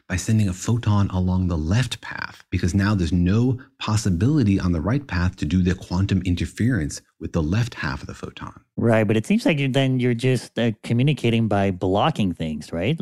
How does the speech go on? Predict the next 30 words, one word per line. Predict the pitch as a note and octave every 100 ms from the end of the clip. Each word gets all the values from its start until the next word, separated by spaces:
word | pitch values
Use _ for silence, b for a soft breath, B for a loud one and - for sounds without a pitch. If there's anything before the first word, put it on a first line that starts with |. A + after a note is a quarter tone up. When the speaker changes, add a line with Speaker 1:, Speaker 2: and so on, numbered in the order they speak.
| -
Speaker 2:
Sort | - -
of | G2
like, | G2 F#2 E2+ -
you | G#2
know, | F#2
the | F2 F#2+
reason | G#2+ A2 G#2+ G2+ G2
that | F#2+ F#2
I | F2+ F2+ F2+ F#2 F2 - - F2+ - -
see | - A#2
my | G2+ G2
hand | G#2 G2+
in | F#2+
front | - E3
of | C3
me | G#2
is | A2+ -
because | - A2 G#2 F2+ G2
it's | F2 _
blocking | G2+ G2+ G2 G2+ F#2+ F#2 F2
the | - F2 E2
photons | - G2+ G2 F2+
that | F2+
are | F2+
coming | F#2+ F2+ F2+
from | - F2+ E2+
the | F2
wall | F#2 F2+
behind | F#2 C3 E3+
it. | -